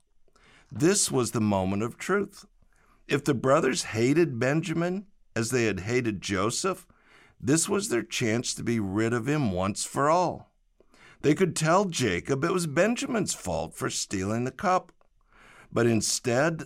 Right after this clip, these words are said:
the brothers made the decision to return to Egypt with Benjamin and face the consequences together.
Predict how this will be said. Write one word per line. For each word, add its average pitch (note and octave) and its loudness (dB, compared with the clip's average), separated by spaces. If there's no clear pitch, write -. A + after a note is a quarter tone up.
the G#2+ -4
brothers D3 2
made A#2 2
the C#3 0
decision A#2+ -2
to A#2+ -4
return G2+ -2
to - -10
Egypt B2+ -2
with A#2+ -4
Benjamin D3+ -2
and F#2+ -6
face C3 -2
the - -6
consequences G#2+ -4
together. D2+ -6